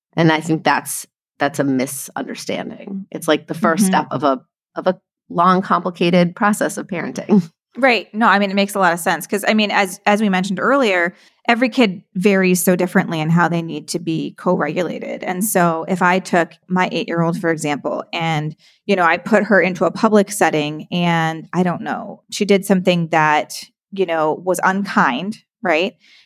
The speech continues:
Speaker 2: And so I have to co-regulate with her, but I know that I can't go to, go to those steps of trying to teach her anything in that moment. So I co-regulate her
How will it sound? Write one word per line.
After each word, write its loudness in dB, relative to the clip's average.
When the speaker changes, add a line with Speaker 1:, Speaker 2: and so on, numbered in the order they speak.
Speaker 2:
And 2
so 4
I 2
have -2
to -6
co-regulate 0
with -10
her, -8
but 0
I 4
know 6
that 2
I 2
can't 2
go 4
to, -6
go 6
to 2
those 2
steps -2
of -4
trying -2
to -10
teach -8
her -2
anything -6
in -6
that -6
moment. -6
So 2
I 0
co-regulate 4
her -4